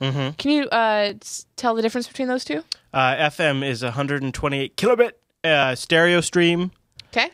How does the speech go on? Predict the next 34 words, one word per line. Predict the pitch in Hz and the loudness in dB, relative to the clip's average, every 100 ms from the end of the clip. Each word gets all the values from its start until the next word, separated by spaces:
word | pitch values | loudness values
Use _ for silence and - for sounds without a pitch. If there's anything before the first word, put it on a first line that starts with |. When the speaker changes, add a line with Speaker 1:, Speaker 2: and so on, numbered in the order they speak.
| - | -4
Speaker 1:
And, | 131 131 127 127 _ - | 0 0 0 -4 _ -2
uh, | 127 - 156 | -2 -2 0
A | 160 160 | 2 4
M | 151 151 151 | 4 2 -2
is | 147 131 117 | 0 0 0
a | |
sixty-four | - 156 - 131 - 175 170 165 165 165 156 _ _ - | -2 -2 -2 -6 0 4 6 6 4 0 -8 _ _ -4
or, | 127 | -2
like, | 117 - | -2 -6
sixty | - 190 - - 165 | -4 -4 -2 -2 -4
kilobit, | 151 175 160 156 156 151 - - _ _ _ _ _ _ _ | -2 0 0 2 0 -2 -12 -16 _ _ _ _ _ _ _
uh, | 117 107 104 104 107 131 | -8 -6 -6 -8 -12 -14
Speaker 2:
Wow. | - 170 156 151 147 | -4 0 2 4 4
Speaker 1:
mono | 143 143 | 4 -2
stream. | 151 101 110 _ - | -6 -12 -16 _ -12
Speaker 2:
Wow. | 151 131 127 143 160 _ _ _ _ | -8 -6 -8 -12 -16 _ _ _ _
Speaker 1:
So | 135 117 | -8 -6
for, | 156 | -6
it's, | 139 | -4
like, | 131 | -2
good | 139 131 | -2 -4
for | 120 | -2
mobile. | 113 107 98 | -2 -2 -2
Speaker 2:
Almost | 190 185 175 | -2 0 -2
fell | 165 | -2
asleep. | 156 160 - _ - | -2 -6 -12 _ -2
Okay, | 254 254 | 0 0
cool. | 202 240 226 - - - - | -4 -2 -4 -6 -20 -18 -2
Um, | 247 247 240 240 240 233 233 | 2 4 4 4 4 0 -2
and | 240 247 | 0 0
then | 247 | 0
the | - | 4
audio | 233 247 254 | 2 4 0
streams, | - 262 247 247 233 - | -2 -2 0 0 -2 -2